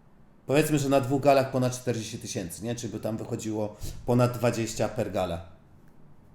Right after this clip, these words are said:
No. Tuszol sprzedał dwadzieścia pięć tysięcy pay-per-view na tej gali, mówi na streamie.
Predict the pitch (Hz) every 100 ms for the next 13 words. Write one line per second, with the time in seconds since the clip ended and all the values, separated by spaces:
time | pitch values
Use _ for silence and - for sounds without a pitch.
0 | - - - - - - - - - 107
1 | 110 123 - - - - - - - -
2 | - - - - - - - - - -
3 | - - 147 139 143 151 139 131 139 131
4 | 139 127 - 135 123 123 127 120 123 123
5 | 123 120 120 120 117 117 113 - 101 87